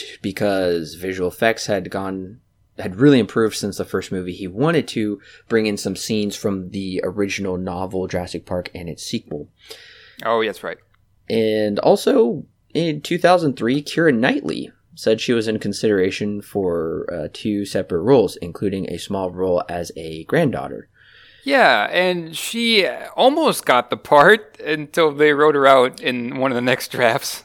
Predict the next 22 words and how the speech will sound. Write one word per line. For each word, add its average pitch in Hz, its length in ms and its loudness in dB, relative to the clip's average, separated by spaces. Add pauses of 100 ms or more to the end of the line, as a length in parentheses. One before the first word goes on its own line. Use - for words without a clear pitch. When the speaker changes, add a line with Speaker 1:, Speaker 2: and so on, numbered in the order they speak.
(120)
Speaker 2:
<laughs> - 120 -20
Speaker 1:
Yes, 98 580 0
uh, 98 160 2
until 120 380 6
that 110 120 4
awkward 123 300 6
moment 110 380 0
when 107 280 0
<laughs> - 20 -8
he, 113 460 -2
she 117 280 0
is 104 240 0
written 104 260 2
out. 101 240 -4
And 185 240 4 (240)
Keira 196 240 2
Knightley 151 240 6
would 123 140 2
have 107 100 -2
been 113 300 4
a 101 80 -2
very, 110 520 2